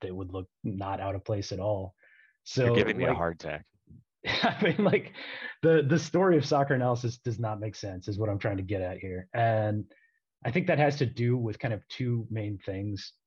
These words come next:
Speaker 1: One is data availability,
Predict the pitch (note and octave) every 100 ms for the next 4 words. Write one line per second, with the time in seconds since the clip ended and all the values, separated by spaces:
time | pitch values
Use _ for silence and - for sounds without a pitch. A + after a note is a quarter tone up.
0 | _ _ A2 B2 B2+ C3+ A#2 A2+ A2 G#2+
1 | - - - A2+ G#2 A2+ A2 A#2+ A#2+ A#2+
2 | B2+ C#3